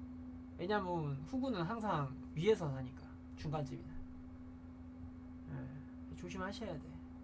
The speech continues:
음, 레버러지 상태가 좀 통통하네. 바이낸스는 굉장히 보수적으로 잡고 있네요,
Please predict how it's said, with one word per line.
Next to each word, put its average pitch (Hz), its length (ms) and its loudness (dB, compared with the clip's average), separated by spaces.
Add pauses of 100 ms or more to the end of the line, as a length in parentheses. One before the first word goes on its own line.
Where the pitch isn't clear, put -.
(1120)
음, 151 720 0
레버러지 190 420 2
상태가 202 460 2
좀 151 200 0
통통하네. 254 640 0 (1500)
바이낸스는 254 520 6
굉장히 247 380 2
보수적으로 233 500 4
잡고 160 240 2
있네요, 131 400 0